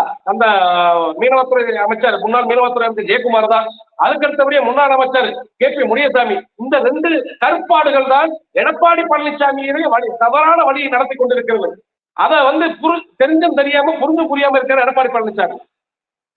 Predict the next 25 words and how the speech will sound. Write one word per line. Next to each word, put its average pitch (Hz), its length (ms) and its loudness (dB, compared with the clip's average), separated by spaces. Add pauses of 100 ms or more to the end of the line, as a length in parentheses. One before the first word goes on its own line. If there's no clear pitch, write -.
(360)
ஏன்னா, 233 300 0
இந்த 240 160 0
ரெண்டு 277 360 -2
கருப்பாடுகள் 285 640 0
தான் 311 200 0
தவறான 302 500 2
பாதையில 247 560 0
எடப்பாடி 285 460 0
பழனிசாமியை 240 600 -2
பயணிக்க 240 360 -2
வைக்கிறாங்க. 202 340 -2 (320)
அப்புறம் 254 400 2
மத்த 247 240 -2
அமைச்சர்களும் 294 760 2
முன்னாள், 269 280 0
முன்னாள் 262 260 0
அமைச்சர்கள், 277 360 -2
நிர்வாகிகள் 277 360 0
சரியா 285 280 0
இருக்கிறாங்க, 269 400 -2
கூடிய 311 320 0
விரைவில் 277 320 0
சின்னம்மாவை 269 360 0
சந்திக்க 233 300 -2
போறாங்க. 208 320 0